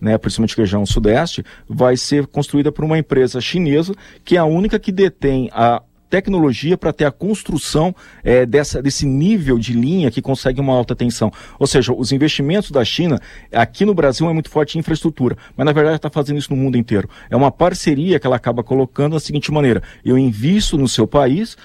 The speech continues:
e em contrapartida você me tem também como importante parceiro comercial. É uma relação de troca.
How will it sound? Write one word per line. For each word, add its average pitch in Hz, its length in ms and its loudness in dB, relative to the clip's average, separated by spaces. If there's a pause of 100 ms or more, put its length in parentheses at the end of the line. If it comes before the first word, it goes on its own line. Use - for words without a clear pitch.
(140)
e 180 100 0
em 190 60 2
contrapartida 147 760 0
você 151 240 -4
me 156 100 -2
tem 143 160 -2
também 139 240 0
como 135 180 -2
importante 135 460 -2
parceiro 123 320 -2
comercial. 110 420 -2 (220)
É - 20 -4
uma 156 140 2
relação 147 340 0
de 135 80 -2
troca. 98 360 -2